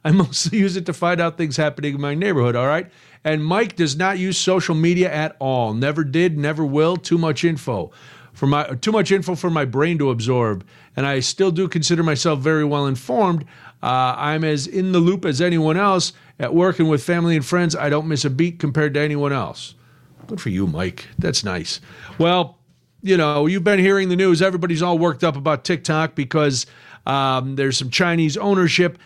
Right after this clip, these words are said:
So the C E O of TikTok was on Capitol Hill today being attacked by both Republicans and Democrats. So it's good to see that we can finally come together as a nation when it comes to something important like social media.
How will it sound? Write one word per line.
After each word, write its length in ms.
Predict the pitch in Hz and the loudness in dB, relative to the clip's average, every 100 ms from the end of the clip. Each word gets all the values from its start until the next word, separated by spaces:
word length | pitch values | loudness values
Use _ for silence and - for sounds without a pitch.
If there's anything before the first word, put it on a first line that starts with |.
| - | -12
So 380 | - - 170 160 | -4 2 4 2
the 140 | 147 | 0
C 420 | - 220 226 190 190 | -2 -4 -4 0 2
E 60 | |
O 100 | 190 | 2
of 160 | 175 - | 2 -2
TikTok 580 | 190 165 175 170 160 170 | -2 -2 -2 0 -2 0
was 220 | 160 143 | 0 0
on 140 | 147 | -2
Capitol 400 | 123 175 165 147 | 0 -2 0 0
Hill 160 | 151 170 | 2 2
today 300 | 147 156 156 | 2 0 2
being 240 | 151 185 | 4 2
attacked 360 | 170 - 175 135 | 2 0 -2 0
by 140 | 165 | -2
both 300 | 143 233 254 | 0 0 2
Republicans 640 | 202 175 175 165 143 156 135 | 0 0 0 0 -2 -2 -2
and 80 | 127 | -2
Democrats. 600 | 123 113 110 90 - - - - | -2 -2 -6 -8 -8 -12 -18 -10
So 180 | - 208 | 2 4
it's 140 | 185 139 | 4 0
good 440 | 143 202 277 220 | -4 -2 0 0
to 120 | 247 | 0
see 560 | 196 - 165 147 143 143 - - - | 0 2 2 2 0 -2 -8 -14 -2
that 160 | 160 151 | -2 2
we 160 | 175 | 0
can 380 | 175 175 165 143 | 2 0 -2 -2
finally 560 | 123 190 220 226 208 190 | -8 -2 0 2 2 2
come 300 | - 208 208 | 0 -2 0
together 420 | 190 180 170 170 | 0 0 2 2
as 140 | 165 156 | 2 0
a 40 | |
nation 480 | 139 131 117 135 127 - - | 0 0 0 0 -2 -6 0
when 160 | 165 | 2
it 100 | 165 | 2
comes 300 | - 165 156 | 2 0 0
to 120 | - 151 | -2 0
something 360 | 180 165 160 | 0 0 0
important 540 | 156 147 - 226 175 165 | 0 0 2 2 2 0
like 180 | 156 - | 0 0
social 340 | 139 123 127 | -2 -2 -2
media. 400 | 110 82 65 | -4 -6 -10